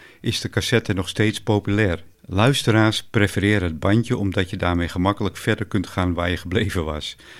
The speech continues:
In de derde wereldlanden die de langspeelplaat hebben overgeslagen, blijft de cassette nog lang de onbetwiste geluidsdrager.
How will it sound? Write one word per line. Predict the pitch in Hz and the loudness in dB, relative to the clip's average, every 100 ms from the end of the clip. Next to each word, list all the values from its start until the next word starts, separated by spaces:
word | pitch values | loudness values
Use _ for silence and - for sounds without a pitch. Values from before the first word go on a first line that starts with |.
| - - - | -20 -20 -2
In | 117 | 2
de | 104 | 2
derde | 92 110 95 | 4 4 6
wereldlanden | 110 131 135 110 104 98 95 | 4 4 2 2 2 2 0
die | 98 | -2
de | 98 | -2
langspeelplaat | 87 107 110 104 - 98 92 90 | 0 0 0 -4 -2 -2 -2 -2
hebben | 82 - | -2 0
overgeslagen, | 107 113 95 87 117 90 85 92 - - | 0 0 -4 -6 -2 -2 -2 -6 -12 -16
blijft | - 107 117 | 0 2 2
de | - | 0
cassette | - 95 - 104 98 | -6 -4 -2 -2 0
nog | 92 87 | 0 2
lang | 87 104 135 135 - _ | 4 4 4 -2 -12 _
de | - 95 - | -8 -8 -8
onbetwiste | - 123 131 107 - 107 92 - 95 - | -2 2 2 0 2 2 2 -2 -6 -8
geluidsdrager. | - - 85 92 113 - - 76 76 - | -16 -8 -2 0 0 -2 -6 -6 -6 -8